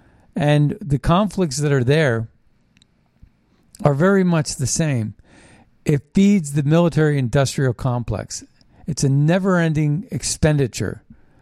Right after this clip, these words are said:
We spent s-, how many trillions of dollars did Donald Trump say we spent in the Middle East, and what do we get out of it?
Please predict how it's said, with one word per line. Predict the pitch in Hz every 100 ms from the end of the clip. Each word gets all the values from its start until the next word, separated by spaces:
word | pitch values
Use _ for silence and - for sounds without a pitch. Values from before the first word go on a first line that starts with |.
| _ _ _ -
We | 165 147
spent | - 175 156
s-, | - - - -
how | - 170
many | 220 226
trillions | - 208 208 202
of | 180
dollars | 160 175 190 185 160
did | 135
Donald | 170 170 180
Trump | - 170 151
say | 170 170
we | 170
spent | - - 156 160
in | 165
the | 143
Middle | 151 156 147
East, | 160 156 - -
and | 123
what | 135
do | 151
we | 143
get | 120 135
out | 156 170
of | 180
it? | 220